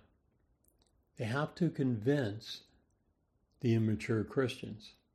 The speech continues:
Now, when I say the immature, I mean those who are new in Christ and those who want to remain ignorant in Christ. And it's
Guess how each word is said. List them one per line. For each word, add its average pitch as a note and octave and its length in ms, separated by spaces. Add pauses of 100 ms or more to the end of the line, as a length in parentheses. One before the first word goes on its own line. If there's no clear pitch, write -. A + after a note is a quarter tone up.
(180)
Now, B2 80
when C3 80
I B2+ 40
say F#3+ 200
the C3+ 180
immature, A2 480
I G2+ 80
mean G#2+ 220
those A#2+ 320
who B2+ 100
are A2 80
new C3+ 360
in D3+ 100
Christ C#3+ 520 (1600)
and B2 100
those B2 260
who B2+ 160
want B2+ 360
to - 140
remain A#2+ 560 (100)
ignorant G#2 520
in E2+ 120
Christ. - 600 (960)
And A#2 140
it's G#2+ 200